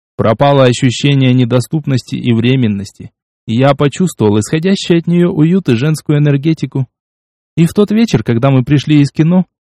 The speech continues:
я впервые с начала наших отношений нежно и настойчиво склонил её к постели. Это произошло так естественно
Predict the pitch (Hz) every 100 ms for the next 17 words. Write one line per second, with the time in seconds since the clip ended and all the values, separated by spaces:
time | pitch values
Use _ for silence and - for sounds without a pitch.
0 | _ 143 185 202 - 190 208 214 165 135
1 | - 151 151 151 - 139 135 151 147 180
2 | 170 127 143 147 147 151 147 147 185 180
3 | - 110 101 113 113 147 120 107 117 -
4 | 113 - 110 90 104 _ _ _ _ -
5 | 180 180 170 180 165 160 185 180 214 117
6 | 104 - 117 - 95 98